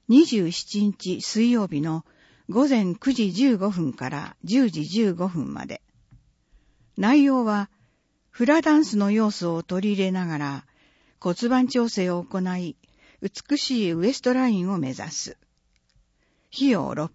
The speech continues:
百円。申し込み、来館か電話で南区スポーツセンターへ。先着二十人。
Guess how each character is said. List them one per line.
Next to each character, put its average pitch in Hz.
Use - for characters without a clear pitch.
百 190
円。 117
申 214
し -
込 202
み、 185
来 247
館 240
か 196
電 196
話 185
で 180
南 240
区 185
ス -
ポ 202
ー 202
ツ -
セ 185
ン 151
タ -
ー -
へ。 -
先 277
着 220
二 175
十 170
人。 123